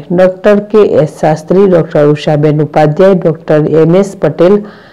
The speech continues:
ચંદુભાઈ ઠાકોર તેમજ વિદ્વાનોની ઉપસ્થિતિ રહી હતી. ડોક્ટર કે એસ શાસ્ત્રીના અધ્યક્ષપદે યોજાયેલ સાહિત્યમાં ભારતીયતા પરિસંવાદના વક્તાઓએ ડોક્ટર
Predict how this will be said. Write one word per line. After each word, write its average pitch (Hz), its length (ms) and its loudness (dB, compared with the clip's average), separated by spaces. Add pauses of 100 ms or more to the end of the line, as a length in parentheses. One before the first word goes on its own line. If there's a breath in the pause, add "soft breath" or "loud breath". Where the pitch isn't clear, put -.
(260 loud breath)
ચંદુભાઈ 196 560 2
ઠાકોર 180 480 0 (920)
તેમજ 185 420 0 (1000 soft breath)
વિદ્વાનોની 190 760 2
ઉપસ્થિતિ 160 640 0
રહી 147 200 2
હતી. 165 300 0 (100)
ડોક્ટર 180 400 0 (120)
કે 220 120 2 (200)
એસ 170 120 -8 (140)
શાસ્ત્રીના 180 580 -2
અધ્યક્ષપદે 147 640 0
યોજાયેલ 147 420 2 (680 loud breath)
સાહિત્યમાં 202 760 2
ભારતીયતા 202 600 2 (100)
પરિસંવાદના 160 840 -2
વક્તાઓએ 160 560 0 (560 loud breath)
ડોક્ટર 208 420 2